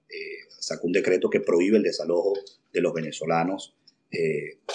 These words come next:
desde el pasado quince de abril hasta el treinta de junio. Ecuador, la Asamblea Nacional, aprobó una ley que también prohíbe el desalojo de venezolanos, solamente falta la promul-, promulgación del presidente Lenín, eh, eh, Moreno.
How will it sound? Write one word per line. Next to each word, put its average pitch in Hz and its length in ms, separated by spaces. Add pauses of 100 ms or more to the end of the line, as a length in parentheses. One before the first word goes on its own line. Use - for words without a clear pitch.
desde 85 220
el 80 100
pasado 80 300
quince 90 240
de 107 40
abril 90 140
hasta 92 120
el 82 60
treinta 85 280
de 104 60
junio. 123 340
Ecuador, 98 460
la - 60
Asamblea 85 280
Nacional, 90 460 (200)
aprobó 85 320
una 95 140
ley 110 320
que - 140
también 92 500 (340)
prohíbe 113 360
el 92 60
desalojo 85 460
de 98 60
venezolanos, 104 500
solamente 87 300
falta 90 240
la 98 100
promul-, 85 300
promulgación 82 540
del 87 100
presidente 80 680 (320)
Lenín, 80 520 (220)
eh, 82 280
eh, 76 500
Moreno. 82 380